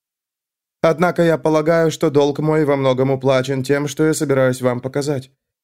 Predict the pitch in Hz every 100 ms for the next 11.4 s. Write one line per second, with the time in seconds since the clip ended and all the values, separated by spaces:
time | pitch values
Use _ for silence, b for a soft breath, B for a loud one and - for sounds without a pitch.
0 | _ - 185 196 190 214 220 185 139 127
1 | 131 139 139 135 143 147 143 139 170 185
2 | 175 147 143 127 123 98 87 87 85 104
3 | _ _ _ 143 151 147 131 147 143 139
4 | 135 139 139 131 135 131 123 131 131 113
5 | 131 135 151 139 B B B - 156 139
6 | 151 135 165 107 92 95 98 101 123 117
7 | 117 120 113 113 156 156 165 165 170 170
8 | 165 143 156 156 135 147 143 139 135 139
9 | 131 151 - 180 175 160 151 156 151 -
10 | 139 143 147 143 135 117 104 - 107 95
11 | - - -